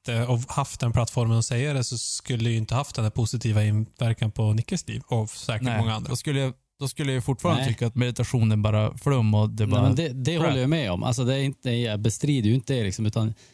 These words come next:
Speaker 3: jag menar ju bara att han har ju påverkat massor med amerikaner till att bli mer nationalistiska också.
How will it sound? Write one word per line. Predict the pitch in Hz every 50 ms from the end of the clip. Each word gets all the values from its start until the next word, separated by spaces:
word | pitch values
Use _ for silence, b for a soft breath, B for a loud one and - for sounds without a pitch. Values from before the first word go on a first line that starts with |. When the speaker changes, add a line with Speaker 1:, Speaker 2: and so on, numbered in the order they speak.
| B B _ _
Speaker 3:
jag | - 113
menar | 123 131 131 127
ju | 117 110
bara | 101 104
att | 101 104 - - - - - _ _ _ _ _ _ _ _ _ _ -
han | 113 113 110
har | 117
ju | 117 113
påverkat | - 135 123 110 113 120 113 110 - - 113 107
massor | 107 113 110 98 - - 160 147
med | 135 117
amerikaner | 110 104 104 104 - 139 147 143 131 107 95 90
till | - 113
att | 104 101 -
bli | - 110 110 120 - -
mer | - 113 113 117 110 107
nationalistiska | 104 101 98 - - 120 107 98 104 147 139 - - - - - 87
också. | 95 104 - - - 104